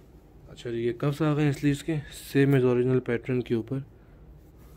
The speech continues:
cut work के साथ। detail check कर लें इनकी आप लोग, hanging pearls हैं अड्डा work के साथ,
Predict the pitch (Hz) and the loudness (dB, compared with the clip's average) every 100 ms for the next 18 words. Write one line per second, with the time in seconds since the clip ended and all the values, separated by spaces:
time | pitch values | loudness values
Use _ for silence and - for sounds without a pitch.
0 | - - - - - - - 107 113 110 | -20 -20 -20 -20 -20 -18 -6 -2 0 0
1 | 113 110 117 120 - - - - - - | 0 0 0 -2 -8 -20 -20 -20 -20 -20
2 | - - - - - - - - - - | -20 -20 -20 -20 -20 -20 -20 -20 -20 -20
3 | - - - - - - - - 117 120 | -20 -20 -20 -20 -20 -20 -20 -8 -4 -2
4 | 113 123 117 120 123 117 120 117 120 127 | 0 0 2 2 2 2 0 -2 -2 -8
5 | 135 - - - - - - - - 120 | -8 -16 -20 -20 -20 -20 -20 -20 -12 -2
6 | 120 131 123 131 131 131 139 135 120 127 | 2 2 0 2 2 2 0 0 0 0
7 | 127 127 - 127 139 | 2 0 -2 -2 -2